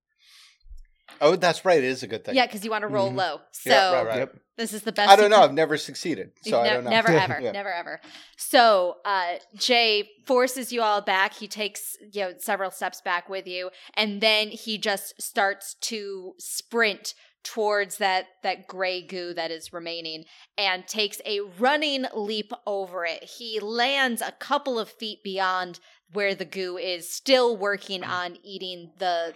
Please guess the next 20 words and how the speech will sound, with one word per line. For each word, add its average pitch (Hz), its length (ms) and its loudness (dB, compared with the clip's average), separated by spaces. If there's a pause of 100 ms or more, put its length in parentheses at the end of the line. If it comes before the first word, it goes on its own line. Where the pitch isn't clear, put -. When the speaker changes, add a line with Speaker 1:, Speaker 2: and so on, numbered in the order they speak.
(340)
Speaker 2:
the 180 120 -8 (320)
stuff 196 320 -2
that 180 140 -8
you 190 100 -12
threw 180 280 -8
into 165 300 -10
it, 160 100 -10
David, 160 340 -10 (400)
or 170 140 -8 (280)
Kevin. 160 400 -6 (480)
And 185 560 -4
he - 160 -20
clears 311 420 -4
it 262 200 2
easily 185 640 -10 (100)
that 196 180 -4
where 190 140 -2
that 180 240 -6
goo 170 220 -10
is 160 440 -10